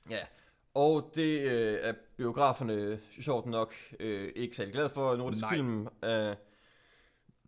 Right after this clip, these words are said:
Speaker 1: har været en af de mest vokale, øh, omkring det, fordi at de skal stadigvæk betale samme beløb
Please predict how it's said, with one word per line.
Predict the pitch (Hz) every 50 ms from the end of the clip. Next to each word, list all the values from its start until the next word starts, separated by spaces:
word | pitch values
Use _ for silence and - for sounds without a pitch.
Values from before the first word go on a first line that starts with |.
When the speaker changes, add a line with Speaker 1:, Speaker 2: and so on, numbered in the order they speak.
| _ _ _ _ -
Speaker 1:
har | 156
været | 151 151 156
en | 151 143
af | 135
de | 135
mest | 147 139 135 - 131
vokale, | 123 - 180 170 160 147 123 117 - - - 143 -
øh, | 123 120 120 113 117 117 113 113 110 110 107 110 113 117 - - - -
omkring | 131 127 120 - 180 165 156 139 120
det, | 123 117 113 117 135 - -
fordi | - 139 120 - 147 143 131 117 113 127
at | - 120 117 113 - - - _ _ _ _ _ _ _ _ _ _ - - - _ - -
de | 156 131
skal | - 131
stadigvæk | - 175 165 160 160 160
betale | 143 - 165 175 160 151 131 117 - -
samme | - 160 147 147
beløb | 143 151 139 143 147 135 120 - -